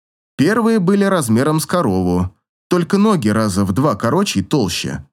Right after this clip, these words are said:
Само собой, что были твари живучими, но не особо зубастыми. А вот ародактили представляли более серьезную опасность. Летающие, юркие и не очень крупные. Фиг попадешь.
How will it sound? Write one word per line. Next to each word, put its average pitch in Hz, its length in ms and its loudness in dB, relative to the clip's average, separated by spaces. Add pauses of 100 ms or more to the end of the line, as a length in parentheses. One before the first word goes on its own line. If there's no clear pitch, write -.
(240)
Само 135 320 0
собой, 214 320 0
что 185 180 -2
были 160 220 2
твари 185 300 0
живучими, 113 840 2 (240)
но 117 140 2
не 196 80 2
особо 180 380 0
зубастыми. 87 840 -2 (1120)
А 110 140 0
вот 113 260 0
ародактили 98 840 -2 (220)
представляли 160 720 0
более 180 380 2
серьезную 123 600 2
опасность. - 640 -4 (300)
Летающие, 135 800 0
юркие 85 760 0 (160)
и 139 80 2
не 196 120 4
очень 208 260 2
крупные. 80 600 -2 (200)
Фиг - 260 -2
попадешь. 185 580 -2